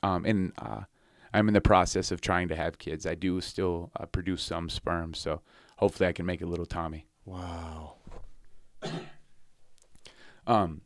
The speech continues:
Speaker 1: but yeah, so they get me to the, the, the truck. <coughs> And, um,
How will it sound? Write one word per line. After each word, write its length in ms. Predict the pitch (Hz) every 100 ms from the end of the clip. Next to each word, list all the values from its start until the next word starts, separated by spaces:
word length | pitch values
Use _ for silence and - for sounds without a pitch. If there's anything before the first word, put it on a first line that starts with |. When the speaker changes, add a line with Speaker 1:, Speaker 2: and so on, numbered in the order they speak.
| -
Speaker 1:
but 100 | 127
yeah, 160 | 143 110
so 140 | 123
they 60 | 117
get 160 | 131
me 140 | 135 120
to 220 | - 120
the, 220 | 101 87
the, 300 | 95 87 82 78 - - - - _ - -
the 80 | -
truck. 420 | - 156 151 - - - - - -
<coughs> 100 | 285 - - 254 170 127 101 - - - - - - - - - - -
And, 320 | 101 104 98
um, 500 | 92 82 80 76 82